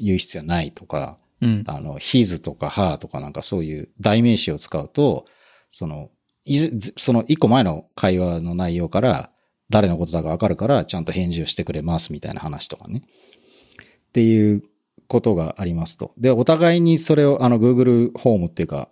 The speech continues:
Speaker 1: えっと、あれは何でしたっけ？アシスタントか。
Speaker 2: はい。
Speaker 1: とか、Alexaとかがそういう機能を持ってるということは、その二人は会話できんのかっていうふうに思ったんですよ。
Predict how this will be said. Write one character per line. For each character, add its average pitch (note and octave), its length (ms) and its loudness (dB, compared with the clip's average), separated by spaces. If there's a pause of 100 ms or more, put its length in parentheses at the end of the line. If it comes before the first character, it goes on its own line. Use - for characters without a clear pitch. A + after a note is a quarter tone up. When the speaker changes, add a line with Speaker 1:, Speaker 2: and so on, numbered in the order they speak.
Speaker 1:
え F2+ 80 -6
っ - 20 -6
と、 D#2 160 -4
あ E2+ 60 -2
れ G#2 60 -2
は G2+ 100 -2
何 G2+ 160 -2
で - 60 -6
し - 60 -4
た - 60 -12
っ - 40 -16
け？ - 260 -18 (200)
ア - 80 -2
シ E3 120 6
ス - 80 2
タ - 100 2
ン B2+ 60 -6
ト - 100 -16
か。 - 300 -12
Speaker 2:
は G#2+ 140 0
い。 G2 120 -4 (2000)
Speaker 1:
と F2+ 60 0
か、 E2 260 -2
Alexa F2+ 300 -2
と - 80 -10
か F2 120 -4
が C3 120 4
そ G#2 160 2
う - 20 4
い F#2+ 60 2
う - 20 -4
機 G#2 140 0
能 E2+ 100 -2
を E2 60 -4
持 G#2 80 2
っ A2 40 2
て - 140 -6
る D#2+ 100 -2
と D#2+ 120 -6
い - 20 -6
う D2 60 -10
こ D2 100 -10
と C#2 160 -12
は、 F#2 320 -10 (100)
そ - 200 -2
の A#3+ 100 2
二 B3+ 220 2
人 A#3 100 4
は B2 60 2
会 D#3 220 0
話 E3+ 80 2
で A2 120 2
き E3+ 100 -2
ん C3+ 60 -2
の D2+ 80 -6
か D2 120 -10
っ - 120 -18
て - 80 -12
い D2+ 80 -8
う D2+ 60 -14
ふ - 60 -12
う E2+ 40 -10
に D2 100 -14
思 - 140 -2
っ - 20 -6
た - 200 -4
ん - 20 -2
で - 60 -6
す - 240 0
よ。 - 40 -4